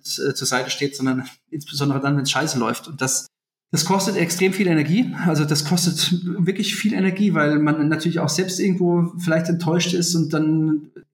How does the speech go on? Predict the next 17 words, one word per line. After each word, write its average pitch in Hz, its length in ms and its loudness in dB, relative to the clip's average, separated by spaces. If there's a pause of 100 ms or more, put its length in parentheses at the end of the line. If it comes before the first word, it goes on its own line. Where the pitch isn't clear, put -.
(440)
ja, 165 440 2
die 160 60 0
Enttäuschung 165 680 0 (400)
zu - 120 -12
zeigen 175 380 0
ist - 180 -2
nicht 170 160 0
unbedingt 165 300 0
immer 160 140 2
gut, 190 260 -2
weil's 147 220 0
dann 151 240 0
den 151 340 0
Zustand 160 400 -2
verschlimmert 175 420 0
beim 165 180 2
Athleten. 160 480 -4